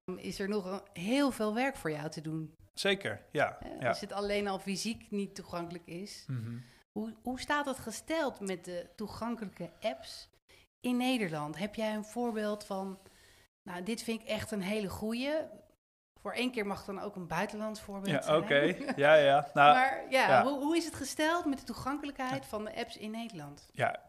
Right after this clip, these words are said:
Speaker 2: ieder geval, de, nog even, ik zei net over de wetgeving dat die is ingegaan. Voor de apps komt die trouwens drieëntwintig september tweeduizend eenentwintig. Dan moeten alle apps in Nederland van overheden en zo, semi-overheden toegankelijk zijn. Dat is in ieder geval de,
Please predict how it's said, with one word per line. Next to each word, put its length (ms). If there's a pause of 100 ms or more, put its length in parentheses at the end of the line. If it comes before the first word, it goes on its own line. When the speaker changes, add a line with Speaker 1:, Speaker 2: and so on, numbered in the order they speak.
Speaker 2:
ieder 180
geval, 140
de, 120 (260)
nog 140
even, 300
ik 100
zei 140
net 140
over 160
de 60
wetgeving 540
dat 120
die 160
is 100
ingegaan. 340
Voor 200
de 80
apps 300
komt 220
die 100
trouwens 640 (720)
drieëntwintig 500
september 500
tweeduizend 580
eenentwintig. 920
Dan 140
moeten 260
alle 220
apps 200
in 60
Nederland 540
van 280 (120)
overheden 520
en 60
zo, 300
semi-overheden 920 (580)
toegankelijk 520
zijn. 420 (120)
Dat 160
is 80
in 60
ieder 140
geval 200
de, 140